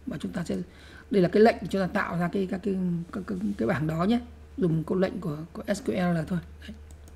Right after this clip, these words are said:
Đây là cái mô hình, ừm, à, sơ đồ của nó nhé. Đây các lệnh nhập dữ liệu này. Đây là cái dữ liệu của nó này.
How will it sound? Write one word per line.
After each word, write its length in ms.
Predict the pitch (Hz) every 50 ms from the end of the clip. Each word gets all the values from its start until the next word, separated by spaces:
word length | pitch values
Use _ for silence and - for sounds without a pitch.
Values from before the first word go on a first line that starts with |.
| - - - - - - - - - - - - - - -
Đây 100 | 180 175
là 80 | 170 -
cái 100 | 196 180
mô 120 | 190 190
hình, 220 | 175 190 185 160 - - - - - - - - - - - - - - - -
ừm, 220 | 175 160 156 160
à, 280 | 160 165 165 160 156 156 165 202 214
sơ 160 | - - 202
đồ 280 | 190 185 180 156 139 - - -
của 80 | 170
nó 160 | 147 151 165
nhé. 180 | 180 208 220 220 - - - - - - - - - - - - - - - - - - - - - - - -
Đây 100 | 180 160
các 160 | 190 190 196
lệnh 420 | 196 202 196 - - 220 214 196
nhập 160 | 175 165 143
dữ 100 | - 196
liệu 240 | 202 208 214 - -
này. 200 | 175 165 151 - - - - - - - - - - -
Đây 340 | 294 254 190 180 180 175 170
là 100 | 170 170 160
cái 100 | - 180
dữ 100 | 170 185
liệu 100 | 190 -
của 120 | - 165 156
nó 240 | 151 156 156 180
này. 120 | 196 185